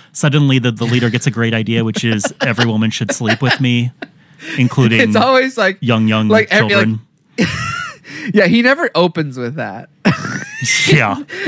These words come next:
Speaker 2: Cult leaders never open with, "Oh, by the way, everyone's my wife now." Like, it's
Speaker 1: Right,
Speaker 2: always
Speaker 1: right.
Speaker 2: like, like, ten years in, and we've built a commune on the moon.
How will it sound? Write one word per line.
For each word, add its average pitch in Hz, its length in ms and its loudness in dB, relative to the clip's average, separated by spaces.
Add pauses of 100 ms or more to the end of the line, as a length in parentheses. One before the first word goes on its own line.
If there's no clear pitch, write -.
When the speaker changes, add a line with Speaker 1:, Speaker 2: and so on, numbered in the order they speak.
(140)
Speaker 2:
Cult 277 400 0
leaders 254 400 -2
never 185 420 0
open 165 300 0
with, 147 280 2
"Oh, 147 380 2 (340)
by 160 200 4
the 151 100 2
way, 139 180 2
everyone's 127 320 -2
my 104 100 -4
wife 101 240 -2
now." - 200 -10 (340)
Like, 170 240 2
it's 185 140 0
Speaker 1:
Right, - 80 -6
Speaker 2:
always 220 600 2
Speaker 1:
right. - 100 -12
Speaker 2:
like, 151 340 -2 (720)
like, 165 300 0 (140)
ten 202 300 0
years 226 380 -2
in, 123 560 -4 (260)
and 147 300 2
we've 143 400 0
built 190 320 2
a 202 100 0
commune 135 960 0
on 147 220 2
the 160 80 4
moon. 110 540 2